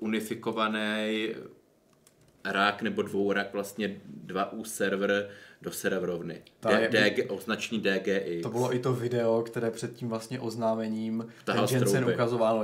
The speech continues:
Speaker 2: jaké, jaké, co vlastně upekl,
Speaker 1: Nemohl to uníst.
Speaker 2: co v Nvidii upekl, jak tam prostě z těžka vytahoval,
Speaker 1: A
Speaker 2: tak
Speaker 1: teď si
Speaker 2: přesně
Speaker 1: v-,
Speaker 2: to bylo ono, no.
Speaker 1: a teď si vem, jak budou proklínat ty lidi v těch datacentrech, který to tam celý den musí přendavat.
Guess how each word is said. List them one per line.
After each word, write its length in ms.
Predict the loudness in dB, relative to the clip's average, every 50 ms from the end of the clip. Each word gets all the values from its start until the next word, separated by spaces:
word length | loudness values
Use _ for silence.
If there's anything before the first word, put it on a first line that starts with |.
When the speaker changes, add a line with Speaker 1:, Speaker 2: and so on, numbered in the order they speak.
| 0 -2 -2
Speaker 2:
jaké, 300 | -2 -2 0 0 0 0
jaké, 240 | 0 0 -2 -6 -10
co 160 | -6 -2 0
vlastně 280 | 0 0 0 -2 -4
upekl, 520 | -4 -4 -2 -2 -2 -2 0 0 2 2 4
Speaker 1:
Nemohl 240 | 4 2 2 0 0
to 120 | 2 2
uníst. 400 | 2 2 2 0 -4 -6 -10 -6
Speaker 2:
co 120 | -4 -4 -4
v 120 | -2 -2
Nvidii 360 | 0 0 2 2 2 2 2
upekl, 400 | 0 -2 -2 -2 -2 -2 -2 -2
jak 140 | -2 -2 -2
tam 160 | -4 -6 -4
prostě 320 | -4 -6 -6 -2 -2 -2 -2
z 100 | -2 -2
těžka 320 | -2 -4 -4 -2 -2 -2 0
vytahoval, 500 | 0 -2 -2 0 -2 0 0 0 0 0
Speaker 1:
A 40 |
Speaker 2:
tak 80 | 0 0
Speaker 1:
teď 100 | 0 0
si 60 | 0 0
Speaker 2:
přesně 200 | 0 0 0 -2
Speaker 1:
v-, 40 |
Speaker 2:
to 80 | -2 -2
bylo 180 | 0 2 2 2
ono, 200 | 2 0 0 -2 -4 -4
no. 40 | -6
Speaker 1:
a 20 | -4
teď 220 | 0 0 0 2
si 140 | 2 0 2
vem, 140 | 2 4 4
jak 160 | 4 2 2
budou 240 | 0 2 2 2 2
proklínat 580 | 2 0 0 0 0 -2 -4 -2 -2 -2 -2 -2
ty 100 | -2 0
lidi 260 | 0 0 0 0 -4 -6
v 80 | -6
těch 180 | -6 -6 -4 -2
datacentrech, 600 | -2 -2 -2 -4 -4 -4 -4 -6 -2 -2 -4 -4
který 220 | -4 -4 -6 -4 -4
to 100 | -6 -6
tam 160 | -6 -8 -8
celý 280 | -4 -4 0 0 0
den 120 | 0 -2 -4
musí 260 | -6 -4 -4 -6 -6
přendavat. 600 | -6 -4 -4 -2 -2 0 0 -2 -2 -4 -6 -10